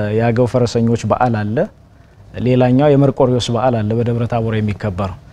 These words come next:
እነዚህ በዓላት በሙሉ፣ እ፣ አስቀድሞ የማስተዋወቅ ስራ፣ የማልማት ስራ የተሰራባቸው ናቸው። ለምሳሌ ብንወስድ፣ እ፣ ኢራምቡቴ አካባቢ የሚከበረው የጥምቀት በዓል ከዚህ በፊት በተገቢው መንገድ፣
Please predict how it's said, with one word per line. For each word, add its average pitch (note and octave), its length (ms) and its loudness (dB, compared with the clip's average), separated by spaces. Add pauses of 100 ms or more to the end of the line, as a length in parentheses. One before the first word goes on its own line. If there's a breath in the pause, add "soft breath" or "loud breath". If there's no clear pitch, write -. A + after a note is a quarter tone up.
(320 soft breath)
እነዚህ D3 300 4
በዓላት D#3+ 420 4
በሙሉ፣ C#3+ 380 -2 (260)
እ፣ C3 120 -6 (840)
አስቀድሞ C3+ 500 0
የማስተዋወቅ B2+ 680 2
ስራ፣ G#2+ 180 -4 (140)
የማልማት C#3 520 4
ስራ - 200 -6
የተሰራባቸው A2 720 -6
ናቸው። G2 280 -8
ለምሳሌ C3 480 2
ብንወስድ፣ C3+ 420 0 (480 soft breath)
እ፣ A2 100 -2 (560)
ኢራምቡቴ C3+ 540 2
አካባቢ B2 420 0
የሚከበረው A#2+ 720 -2
የጥምቀት A2+ 640 -2
በዓል E3+ 260 0
ከዚህ C#3+ 340 0
በፊት D3 340 0 (520 soft breath)
በተገቢው D3 460 4
መንገድ፣ D#3+ 380 2